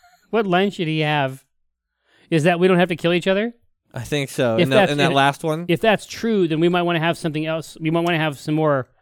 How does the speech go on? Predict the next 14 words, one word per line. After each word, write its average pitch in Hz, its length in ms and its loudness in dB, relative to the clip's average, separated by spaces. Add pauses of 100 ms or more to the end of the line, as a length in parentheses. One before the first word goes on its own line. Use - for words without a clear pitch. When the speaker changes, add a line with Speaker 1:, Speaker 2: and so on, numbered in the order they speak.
(320)
Speaker 1:
uh, 117 420 -4 (200)
juice 139 460 -2
there 131 220 -2
in, 123 180 -6
in 135 100 -6
frame 120 300 -8
two. 113 360 -8
Speaker 2:
Yeah. 127 380 0 (600)
Speaker 1:
I'll 131 80 -10
give 135 140 -4
you 139 120 -6
wood 131 300 -4
and 127 180 -12
stone 123 400 -8